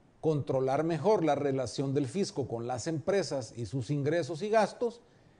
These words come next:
hacer un trámite fluido, un trámite más confiable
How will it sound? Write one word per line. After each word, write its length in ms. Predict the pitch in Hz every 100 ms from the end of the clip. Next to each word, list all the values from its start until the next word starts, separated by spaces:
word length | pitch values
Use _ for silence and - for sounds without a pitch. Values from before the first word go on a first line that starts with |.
| - -
hacer 400 | 104 156 180 -
un 320 | 147 175 165
trámite 480 | - 175 170 139 131
fluido, 640 | - 139 143 185 240 285 320 - - _ _ - _
un 200 | - 139
trámite 600 | 139 165 170 156 156 123 98
más 460 | 113 127 156 185
confiable 680 | - 208 202 233 190 202 285